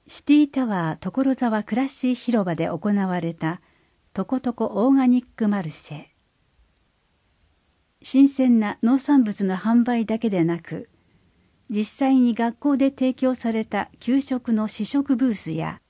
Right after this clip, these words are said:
街中コンサートも同時開催され、会場はたくさんの人で賑わっていました。写真、城戸博明。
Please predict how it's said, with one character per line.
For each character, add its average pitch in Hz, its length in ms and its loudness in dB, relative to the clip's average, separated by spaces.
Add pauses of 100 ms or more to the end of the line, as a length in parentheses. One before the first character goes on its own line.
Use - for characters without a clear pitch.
(360)
街 220 300 0
中 254 260 4
コ 247 160 0
ン 240 60 2
サ 214 220 -4
ー 180 40 -6
ト 175 160 -2
も 165 200 2
同 226 200 2
時 277 140 0
開 247 220 0
催 180 240 -6
さ 160 200 -8
れ、 147 220 -8 (560)
会 233 240 0
場 208 320 -2
は 196 260 -2
た 220 120 -2
く - 80 -18
さ 302 160 0
ん 277 100 8
の 220 100 2
人 214 240 -4
で 175 200 0
賑 247 360 6
わ 269 140 -2
っ - 20 -20
て - 160 -6
い 175 120 0
ま 175 120 -2
し - 200 -16
た。 160 240 -10 (2000)
写 - 220 -6
真、 208 520 -2 (600)
城 247 340 -2
戸 226 200 -4
博 240 340 -2
明。 175 460 -10